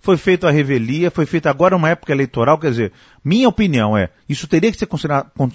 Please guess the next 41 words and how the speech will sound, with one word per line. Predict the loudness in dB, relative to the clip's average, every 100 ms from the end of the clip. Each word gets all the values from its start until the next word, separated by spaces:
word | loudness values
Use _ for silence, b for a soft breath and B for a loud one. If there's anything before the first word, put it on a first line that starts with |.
| -10 -6
continuado | -4 -2 -2 -2 -2
público, | -2 -2 -2 -10
do | -2
jeito | -2 -2
que |
é | -6
feito | -4 -2 0
agora. | 4 4 2 -4 b b b b b b
Você | -10 -4
tem | -2
que |
melhorar | 2 4 4 2
os |
caminhões, | 0 0 2 2 4 2
melhorar | 2 2 2
a | 2
coleta, | 2 2 2 -2
mas | -2 0 2
aí | 2 2 0 -2
discutir | -4 -6 -6 -2 0
a | 0
questão | -2 -4 -4 -4 b b _
de | -2
uma | 0
possibilidade. | -2 -2 0 0 2
Qual | 2 4
que | 2
é |
o |
melhor | 2 4 2
sistema? | 0 -8 -6 -4 -4
Eu |
acho | -4
que | -4
os | 2
dois | 2 2
sistemas | -4 -4 -2 0 -4 -8 b b
têm | 0 0 -2 _ -4
vantagens | -2 2 4 4 4 0 -4 -8
e | -2
desvantagens. | 0 2 0 2 2 2 -2